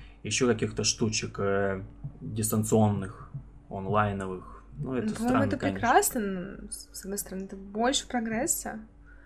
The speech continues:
Speaker 2: Но, с другой стороны, они сами губят, на самом деле, все это.
Speaker 1: Кто именно?
Speaker 2: Ам, власть.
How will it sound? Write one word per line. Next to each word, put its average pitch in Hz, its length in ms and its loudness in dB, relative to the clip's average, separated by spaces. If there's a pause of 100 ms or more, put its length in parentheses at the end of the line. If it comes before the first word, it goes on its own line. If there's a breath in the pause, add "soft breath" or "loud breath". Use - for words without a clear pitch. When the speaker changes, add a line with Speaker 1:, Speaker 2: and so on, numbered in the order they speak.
(300 soft breath)
Speaker 2:
Но, 247 80 -2
с 262 40 0
другой 277 160 4
стороны, 311 340 2
они 285 140 2
сами 330 300 4
губят, 262 340 -2
на - 40 -16
самом 185 280 -8
деле, - 260 -14
все - 200 -10
это. - 280 -14 (720)
Speaker 1:
Кто - 160 0
именно? 107 340 4 (680 loud breath)
Speaker 2:
Ам, 214 960 -8 (920)
власть. - 440 0